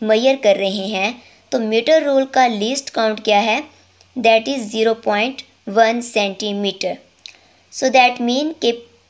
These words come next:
point के बाद आप एक डिजिट की measurement ले सकते हैं। So इस case में होगा क्या कि जो टू और फ़ाइव है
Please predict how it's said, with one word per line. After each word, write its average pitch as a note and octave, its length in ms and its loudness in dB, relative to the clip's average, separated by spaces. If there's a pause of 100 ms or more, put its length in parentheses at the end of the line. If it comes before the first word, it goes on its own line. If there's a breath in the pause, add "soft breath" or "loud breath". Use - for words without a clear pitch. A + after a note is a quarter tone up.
(140)
point B3 400 0
के C#4 160 0
बाद G3+ 520 2
आप G3+ 320 -2
एक A#3 300 -2
डिजिट A3 560 -4
की G#3+ 100 -6
measurement G3+ 640 -2 (240)
ले G3+ 180 2
सकते F#3 380 -8
हैं। F3 300 -12 (420 soft breath)
So - 100 -4
इस C#4+ 160 2
case D4+ 280 0
में E4 160 2
होगा B3 280 2
क्या A#3+ 400 0 (340 soft breath)
कि C4 140 2
जो C4+ 280 6
टू C4 340 -2
और G#3+ 260 2
फ़ाइव A3 520 2
है G#3+ 320 0